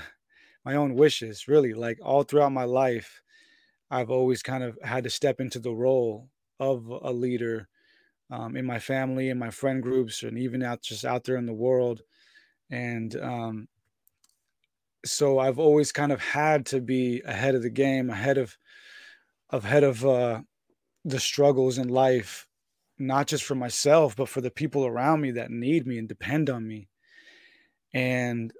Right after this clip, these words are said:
luckily, I've never really had an addictive personality.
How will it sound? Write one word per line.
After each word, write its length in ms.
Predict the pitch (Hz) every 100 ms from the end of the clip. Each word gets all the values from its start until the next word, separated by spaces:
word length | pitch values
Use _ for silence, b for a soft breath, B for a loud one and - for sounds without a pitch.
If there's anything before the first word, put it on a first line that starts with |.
| -
luckily, 460 | - 135 170 165 147
I've 120 | 127
never 220 | 143 143
really 220 | 139 139 117
had 460 | - 135 139 139
an 100 | 127
addictive 680 | 120 110 123 139 135 113 - _
personality. 920 | - 135 123 117 131 139 120 113 107